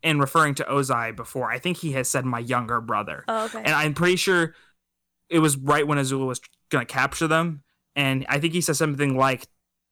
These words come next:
Speaker 1: to Zuko, um, "My younger brother has never been known for patience," or something like that. I, I, I, something al-, along those lines. So I think we know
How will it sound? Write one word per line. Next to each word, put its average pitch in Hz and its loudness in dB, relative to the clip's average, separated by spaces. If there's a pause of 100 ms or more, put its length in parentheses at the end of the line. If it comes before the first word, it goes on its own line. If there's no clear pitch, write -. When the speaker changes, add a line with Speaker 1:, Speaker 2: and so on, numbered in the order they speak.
Speaker 1:
to 131 0
Zuko, 120 -2
um, 131 2 (260)
"My 147 2
younger 139 2
brother 131 0
has 127 -4
never 127 -4
been 120 -8
known 123 -4
for 113 -6 (680)
patience," 127 -2
or - -8
something 120 -4
like 110 -6
that. 98 -6 (580)
I, 151 2 (300)
I, 170 -4
I, 202 -4 (120)
something 170 2
al-, 147 2
along 139 6
those 131 2
lines. 120 -4 (220)
So 170 0
I 156 2
think 226 0
we 208 2
know 147 2